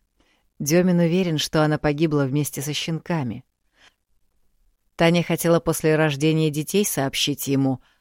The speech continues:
А теперь-то как?» «Как Татьяна решит», спокойно ответил Волк. Антонио мне вкратце рассказал ее историю. Метка у нее в момент родов слетела,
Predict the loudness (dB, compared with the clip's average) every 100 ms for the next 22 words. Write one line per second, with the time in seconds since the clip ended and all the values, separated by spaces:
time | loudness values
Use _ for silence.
0 | _ _ _ -6 -4 -4 -8 -4 -2 -2
1 | -4 -8 -4 -4 -4 -14 _ _ _ _
2 | _ _ _ _ _ _ _ _ _ _
3 | -4 -4 -4 -6 -4 -4 -2 -2 -4 -6
4 | -8 -12 _ _ _ _ _ _ _ -14
5 | -6 -6 -2 -2 -2 -4 -4 -8 -6 -6
6 | -6 -10 -12 _ _ _ _ _ _ _
7 | _ _ _ _ _ _ _ _ _ _
8 | _ 2 2 2 2 4 4 4 2 2
9 | 0 0 0 0 -4 -8 -8 -10 -12 -4
10 | -2 -2 0 0 2 -2 -4 -4 -2 -4
11 | -4 -4 -4 -4 -6 -8 _ _ _ _
12 | _ _ _ _ _ 2 4 4 4 2
13 | 4 6 4 4 2 4 2 2 2 2
14 | 0 0 0 0 0 -2 -2 -6